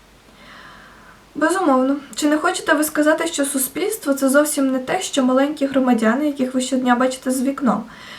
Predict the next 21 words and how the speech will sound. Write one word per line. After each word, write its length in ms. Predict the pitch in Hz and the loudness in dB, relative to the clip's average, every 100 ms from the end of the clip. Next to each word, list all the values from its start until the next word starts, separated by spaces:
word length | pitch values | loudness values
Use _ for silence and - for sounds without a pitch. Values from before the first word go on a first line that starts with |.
| - - | -18 -18
Що 200 | - - | -6 0
суспільство 500 | 277 269 277 320 - | 2 0 -2 -2 0
мислить 420 | 277 277 - 269 269 | 4 4 4 2 4
глобальними, 540 | 247 233 226 262 294 | 4 6 6 4 2
суттєвими, 540 | - 247 240 226 262 | -2 -2 0 2 2
чіткими 440 | 262 254 - 247 240 | 2 0 2 4 4
категоріями, 720 | 254 247 269 254 220 208 202 | 4 4 6 8 6 4 2
тим 180 | 208 214 | 4 4
часом 340 | 233 240 233 | 4 4 4
як 140 | 220 226 | 4 2
маленькі 360 | 233 226 226 | 4 4 2
громадяни 460 | 233 226 214 285 311 | 2 2 2 2 2
просто 360 | 254 254 - | 2 2 2
ку-, 140 | 247 247 - - - - - | -2 -4 -12 -18 -18 -18 -4
крутяться 460 | 262 277 269 254 | 4 6 6 4
під 200 | 226 233 | 4 6
ногами 420 | 220 226 254 311 277 | 6 6 4 4 4
зі 100 | 240 | 2
своїми 380 | - 220 247 | 2 4 6
маленькими 560 | 240 220 214 220 226 226 | 6 6 6 4 4 2
справами? 540 | 226 233 208 196 190 | 0 0 2 2 -2